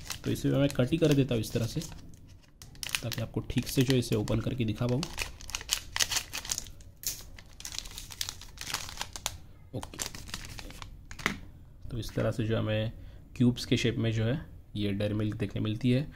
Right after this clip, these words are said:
डार्क मिल्क, सॉरी, instead of dairy milk, Cadbury डार्क मिल्क। तो यहाँ से मैंने इसे तोड़ दिया है पहले ही,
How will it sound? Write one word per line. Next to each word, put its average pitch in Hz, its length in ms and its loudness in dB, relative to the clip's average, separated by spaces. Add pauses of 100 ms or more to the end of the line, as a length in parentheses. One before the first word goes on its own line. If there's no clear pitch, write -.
(280)
डार्क 139 440 12
मिल्क, 104 200 6
सॉरी, 98 300 -2 (140)
instead 107 260 -2
of 110 120 2
dairy 107 300 4
milk, 143 120 6 (280)
Cadbury 107 420 6
डार्क 107 340 4
मिल्क। - 220 -2 (680)
तो - 60 -4
यहाँ 104 140 0
से 110 120 -2
मैंने 107 140 0
इसे 107 120 0
तोड़ 107 240 2
दिया 113 160 2
है - 60 0
पहले 104 240 2
ही, - 60 2